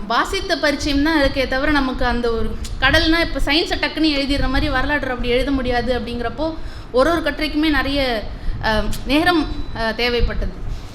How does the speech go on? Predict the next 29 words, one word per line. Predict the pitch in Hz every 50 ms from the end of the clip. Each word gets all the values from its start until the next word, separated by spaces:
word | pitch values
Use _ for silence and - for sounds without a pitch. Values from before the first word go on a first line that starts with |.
| - - -
அஹ், | 262 254 247 240 240 240 240 240 -
இன்னொன்னு | 302 339 392 440 453 440 415 403 370
வந்து | 349 339 349 -
எனக்குமே | 392 330 294 269 285 349 - - - - 392 381 370 359 381 415 440 440 - - - -
வரலாற்று | 247 240 254 294 359 403 415 403 403 381 330 311
ரீதியான | 311 320 277 311 311 320 349
சில | 339 - 339 294
முக்கியமான | 277 277 277 - 349 349 349 359 370 359
நிகழ்வுகளை | 339 311 285 285 302 370 370 370 415 392 370 370 339
பத்தின | - - 302 294 - 311 294 277 277 277
புரிதல்களையும் | 285 285 294 285 302 285 285 277 311 330
இந்த | 320 285 247
கட்டுரைகள் | 247 247 233 - 269 277 269 262 247 -
கொடுத்தது | 262 262 262 247 262 247 226 247
அப்படின்னு | 240 208 214 226
சொல்லலாம். | 226 - 226 214 196 175 170 - - - - - - - -
இப்ப | - - 247
எழுத்தாளர் | 254 254 302 311 - 339 339 330 320 285
அமிதவ் | 262 254 247 277 330 - - - - 339 269
கோஷ் | 302 294 285 277 285 - -
அவர்கள் | 254 247 247 254 254 285
வந்து | 277 254 247 254 294 370 370 330 285 247 226 - - - - - - - - 214
நிறைய | 220 214 214 247 302 349 -
புனைவுகள் | 370 302 302 339 330 349 339 339 311
எழுதுறாரு. | 285 269 262 262 262 247 240 247 294 415 427 415 311 269 -
அந்த | 233 233 226 226 220 220 220
அல்புனைவு | 214 226 320 330 330 - 403 392 370 330 330
எழுதும்போது | 294 285 277 285 269 311 294 277 269 269 302
அவரு | 392 381 294 277 254 240 226 214